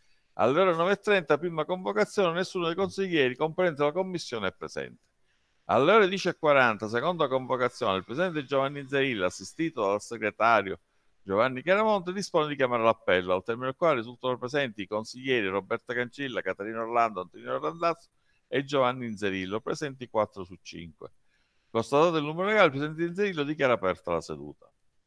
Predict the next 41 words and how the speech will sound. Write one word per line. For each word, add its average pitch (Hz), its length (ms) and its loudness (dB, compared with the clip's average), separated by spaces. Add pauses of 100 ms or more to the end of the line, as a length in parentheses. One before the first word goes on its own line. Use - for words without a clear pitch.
(300)
Il 95 120 -10
presidente 143 840 0
Inzerillo 160 600 -2
invita 139 300 -4
i 117 40 -8
consiglieri 127 340 0
a 131 40 4
effettuare 131 380 0
il 117 80 -4
sopralluogo 180 640 0
nel 165 160 -4
cimitero 120 560 0
per 123 180 -6
constatare 143 720 2
se 107 140 -8
ci 139 120 -12
sono 143 260 -2
delle 135 300 -4
migliorie 165 460 -2
rispetto 131 460 -6
all'ultima 151 420 -8
visita, 135 340 -10 (400)
visita 160 360 -4
effettuata 123 540 0
dalla 90 260 2
commissione. 80 680 -12 (760)
La 120 80 4
situazione 170 540 2
complessiva 147 840 -2
è 143 300 0
tale 165 240 6
e - 120 -2
quale 131 360 6
a 131 80 -2
quanto 151 500 -4
già 123 320 4
visto 165 420 -4
nelle 170 280 0
ultime 151 400 -2
visite 147 340 -8
effettuate. 80 800 -4